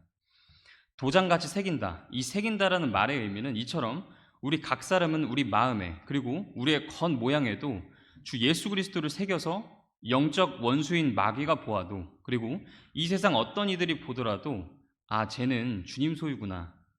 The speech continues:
이렇게 알 수 있게끔 하라는 말씀입니다. 그게 바로 나를 피값 주고 사신 소유주,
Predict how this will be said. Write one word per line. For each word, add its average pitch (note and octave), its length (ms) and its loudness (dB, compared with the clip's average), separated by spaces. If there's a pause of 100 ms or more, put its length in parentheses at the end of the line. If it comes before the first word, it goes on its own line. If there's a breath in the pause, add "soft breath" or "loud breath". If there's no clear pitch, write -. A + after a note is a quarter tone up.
(180)
이렇게 C3+ 200 -4
알 A#2 160 6
수 D3 140 -4
있게끔 D3 420 0
하라는 D#3 320 0
말씀입니다. F2 680 -8 (880 soft breath)
그게 E3+ 240 2
바로 E3 220 6
나를 A#2+ 280 4
피값 G#3+ 400 -4
주고 D#3+ 220 -4
사신 E3+ 500 -2
소유주, C3+ 500 -4